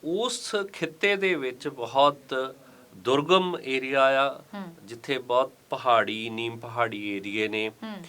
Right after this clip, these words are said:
Speaker 1: ਤੇ ਬਲੋਚਿਸਤਾਨ ਦਾ ਜਿਹੜਾ ਇਲਾਕਾ ਆ, ਉਹ ਇਹਦੇ ਲਈ ਜਾਣਿਆ ਜਾਂਦਾ ਆ
Speaker 2: ਹੂੰ।
Speaker 1: ਤੇ ਉਸ ਏਰੀਏ ਦੇ ਵਿੱਚ ਜਿਹੜਾ ਰੇਲ ਮਾਰਗ ਆ,
Speaker 2: ਹੂੰ।
Speaker 1: ਉਹਦੇ ਚ ਸੁਰੰਗਾਂ ਬਹੁਤ ਜ਼ਿਆਦਾ ਨੇ,
Speaker 2: ਹੂੰ, ਹੂੰ।
Speaker 1: ਲਗਭਗ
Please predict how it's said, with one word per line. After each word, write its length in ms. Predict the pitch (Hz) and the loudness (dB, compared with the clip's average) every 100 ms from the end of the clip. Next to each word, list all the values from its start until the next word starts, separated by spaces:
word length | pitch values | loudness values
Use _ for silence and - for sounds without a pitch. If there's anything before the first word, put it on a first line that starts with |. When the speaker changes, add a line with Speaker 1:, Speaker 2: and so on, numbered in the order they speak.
| - - _ | -20 -20 _
Speaker 1:
ਤੇ 360 | 147 143 143 143 | 0 2 2 0
ਬਲੋਚਿਸਤਾਨ 1040 | 135 117 123 127 180 175 - 170 170 185 | -2 0 0 0 -6 -4 4 6 4 2
ਦਾ 200 | 180 175 | 2 2
ਜਿਹੜਾ 520 | 170 170 175 175 - - - - | 2 0 2 2 0 -4 -12 -6
ਇਲਾਕਾ 540 | 123 120 120 - 123 | 4 4 4 6 8
ਆ, 300 | 107 95 80 - - _ - | 8 2 -2 -10 -20 _ -10
ਉਹ 360 | 127 143 135 | -6 -4 -4
ਇਹਦੇ 280 | 131 143 156 | -4 -2 -2
ਲਈ 140 | 160 156 | -2 0
ਜਾਣਿਆ 380 | 135 123 131 | 4 4 4
ਜਾਂਦਾ 560 | 135 123 127 131 131 139 | 2 0 2 2 4 2
ਆ 20 | |
Speaker 2:
ਹੂੰ। 360 | 143 - _ 214 185 | 0 -10 _ -18 -6
Speaker 1:
ਤੇ 220 | 185 185 190 - | -2 -2 -4 -6
ਉਸ 460 | 160 214 240 240 185 | -6 -4 -4 -6 -6
ਏਰੀਏ 280 | 160 180 196 | -2 -2 -2
ਦੇ 140 | 190 190 | -4 -6
ਵਿੱਚ 200 | 185 180 | -6 -8
ਜਿਹੜਾ 360 | 175 175 175 | -4 2 2
ਰੇਲ 280 | 131 143 160 | 4 2 0
ਮਾਰਗ 460 | 147 127 113 104 104 | 2 4 4 0 2
ਆ, 200 | 104 143 | 2 2
Speaker 2:
ਹੂੰ। 340 | - - 240 196 | -2 -10 -8 -4
Speaker 1:
ਉਹਦੇ 180 | 185 226 | -6 -6
ਚ 120 | 220 | -8
ਸੁਰੰਗਾਂ 720 | - 165 170 190 190 185 165 | -6 0 0 6 8 8 6
ਬਹੁਤ 380 | - - 143 135 | -2 4 4 4
ਜ਼ਿਆਦਾ 440 | 98 87 90 82 | 2 2 0 -6
ਨੇ, 80 | 82 | -10
Speaker 2:
ਹੂੰ, 80 | - | -4
ਹੂੰ। 40 | |
Speaker 1:
ਲਗਭਗ 500 | 117 - - 143 - | -2 -2 -4 -6 -8